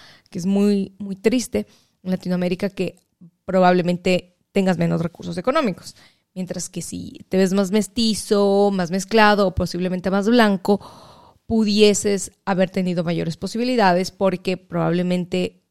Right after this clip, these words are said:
estuviste o, o naciste o creciste de estas familias que tal vez fueron los primeros que, em, que, digamos, expropiaron los recursos de los nativos.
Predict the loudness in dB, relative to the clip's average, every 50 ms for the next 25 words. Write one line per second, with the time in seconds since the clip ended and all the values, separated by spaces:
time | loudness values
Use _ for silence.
0 | _ -14 -14 -12 -8 -8 -6 -4 -2 -4 -4 -6 -4 -2 0 2 2 0 -2 -6
1 | _ _ _ _ _ -6 -2 -2 -2 -2 -2 -4 -4 -4 -4 -4 -4 -4 -4 -4
2 | -2 -4 -4 -4 -4 -4 -6 -4 -6 -6 -6 -6 -6 -6 -6 -4 -6 -6 -8 -8
3 | -6 -6 -4 -4 -4 -4 -6 -6 -8 -10 -10 -10 -8 -8 -10 -10 -14 _ _ _
4 | _ _ _ _ _ _ _ _ 0 0 2 2 2 0 -4 -6 -8 -10 -12 -10
5 | -8 -6 -6 -8 -8 -6 -4 -2 -2 -2 -4 -8 -16 -20 -20 -20 -20 -20 -20 -20
6 | _ _ _ -4 -2 0 0 0 -2 -4 -6 -8 -10 _ _ _ _ -20 -20 _
7 | _ _ _ _ _ -10 -8 -6 -4 -4 -2 -2 -2 -4 -4 -6 -8 -8 -6 -6
8 | 0 2 4 4 4 2 0 0 -2 -2 -4 -8 -12 _ -12 -12 -10 -8 -8 -8
9 | -8 -10 -16 _ -12 -10 -10 -10 -10 -12 -14 -16 -16 -14 -14 -14 -14 -16 -20 -20